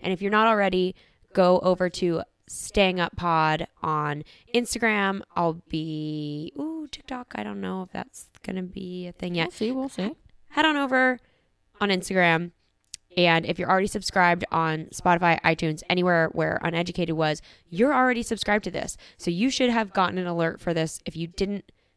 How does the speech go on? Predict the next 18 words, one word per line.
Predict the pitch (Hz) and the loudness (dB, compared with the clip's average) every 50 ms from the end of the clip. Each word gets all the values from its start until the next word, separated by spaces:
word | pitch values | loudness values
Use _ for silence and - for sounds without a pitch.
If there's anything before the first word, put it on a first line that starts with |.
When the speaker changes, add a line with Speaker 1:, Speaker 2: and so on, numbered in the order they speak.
| _ - | _ -10
Speaker 1:
try | - 196 185 | -4 -2 -2
to | 180 | 0
refresh | 180 180 170 - - 170 170 - - | 0 -2 0 0 2 0 0 0 0
that, | 170 165 160 160 | 0 0 0 0
try | - 175 165 | 0 -2 -2
to | 160 156 | -2 -2
turn | - - 170 160 | -4 -6 -6 -6
on | 160 165 | -6 -6
notifications | 165 165 156 151 - - 160 156 - - 160 151 - | -6 -8 -8 -8 -4 -4 -2 -2 -2 -4 -8 -8 -6
again, | - - 156 156 156 156 156 165 - - - - - _ _ _ | -4 -2 -2 -2 -2 -2 -4 -6 -10 -16 -20 -20 -20 _ _ _
he-, | - 185 175 - _ | -6 -4 -4 -4 _
leave | - 185 175 180 185 180 | -6 -4 -2 0 0 0
us | 180 170 - | 0 0 0
a | 175 | 0
review. | 170 160 160 160 165 160 156 156 160 160 - | -2 -2 -2 0 0 2 2 2 2 0 -2
And | - 165 160 160 160 156 160 160 170 175 - - 415 | -2 -4 -2 -2 -2 -2 -4 -4 -6 -8 -12 -12 -8
we | 185 190 185 185 - | -4 -4 -4 -4 -6
are | - 180 190 202 202 196 196 196 | -6 -6 -6 -6 -6 -6 -8 -10